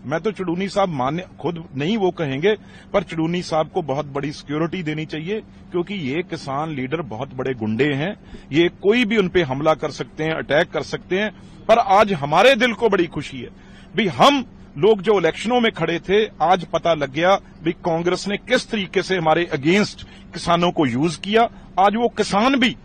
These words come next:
घर बैठे पछता रहे होंगे भी हमारे चाहे रवनीत बिट्टू हों, चाहे महारानी प्रनीत कौर जी हों और कैंडिडेट हों,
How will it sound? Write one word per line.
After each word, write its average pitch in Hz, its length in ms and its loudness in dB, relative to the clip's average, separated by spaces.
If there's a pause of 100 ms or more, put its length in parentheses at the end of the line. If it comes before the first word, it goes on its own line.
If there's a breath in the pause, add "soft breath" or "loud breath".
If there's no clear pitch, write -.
(220 loud breath)
घर 180 220 0
बैठे 202 240 2
पछता 202 420 4
रहे 233 120 8
होंगे 185 360 0 (240 loud breath)
भी 185 100 -2
हमारे 160 580 4 (360 loud breath)
चाहे 175 200 6
रवनीत 156 420 -2
बिट्टू 165 300 -4
हों, 160 280 -6
चाहे 160 240 0
महारानी 160 400 0
प्रनीत 175 360 -6
कौर 160 260 -2
जी 156 120 -10
हों 165 160 -4
और 240 300 4
कैंडिडेट 180 440 -2
हों, 147 100 -12